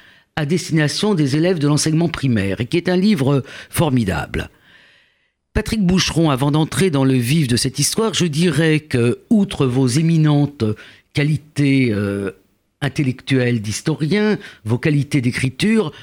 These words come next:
vous êtes aussi, et c'est plus rare, un historien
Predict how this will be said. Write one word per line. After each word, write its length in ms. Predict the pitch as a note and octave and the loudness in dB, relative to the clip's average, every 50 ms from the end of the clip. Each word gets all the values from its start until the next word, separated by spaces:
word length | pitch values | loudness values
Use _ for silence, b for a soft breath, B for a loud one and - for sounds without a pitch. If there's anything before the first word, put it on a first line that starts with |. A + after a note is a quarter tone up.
| B B B B B B - | B B B B B B -4
vous 160 | C3 D#3+ G3 | -2 0 0
êtes 140 | G#3 G#3+ G#3+ | 0 0 0
aussi, 680 | A3 G3+ - - - - A#3 B3+ B3+ B3 - - - _ _ _ | 0 0 0 0 0 0 2 2 2 0 -2 -4 -12 _ _ _
et 80 | - D#3 | -4 -2
c'est 300 | D3+ - - D#3 D3 C#3 | -2 -2 0 0 0 0
plus 180 | D3 - G3 | 0 0 0
rare, 560 | F#3 C3+ D3 F3+ G3 F3+ E3+ D#3 B2+ C#3 C#3 B2+ b b b b b b b - | 0 2 0 0 0 -2 -2 -2 -2 -2 -2 -4 b b b b b b b -2
un 120 | E3 D#3 | 0 0
historien 720 | E3+ D3 - - E3+ C#3+ D3+ D3 D3 D#3 D3+ C#3+ C#3+ C3+ | 0 -2 -2 -2 -2 0 2 2 2 2 2 2 0 -2